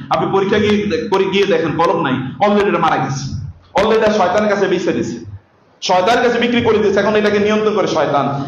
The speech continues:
আল্লাযী ইউওয়াসওয়িসু ফি সুদুরিন নাস।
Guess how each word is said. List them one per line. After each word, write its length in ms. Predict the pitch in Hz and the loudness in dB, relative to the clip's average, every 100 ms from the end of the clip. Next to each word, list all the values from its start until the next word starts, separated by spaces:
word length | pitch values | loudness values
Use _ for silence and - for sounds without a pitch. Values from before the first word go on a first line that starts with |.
| - | -2
আল্লাযী 400 | 170 185 185 208 | 0 0 0 2
ইউওয়াসওয়িসু 960 | 196 202 202 214 247 311 392 381 - - - - - - - | 2 2 0 0 0 0 0 -2 -8 -14 -20 -20 -20 -18 -2
ফি 140 | 294 | 0
সুদুরিন 440 | 247 247 254 247 208 | 0 0 2 0 0
নাস। 220 | 180 | 0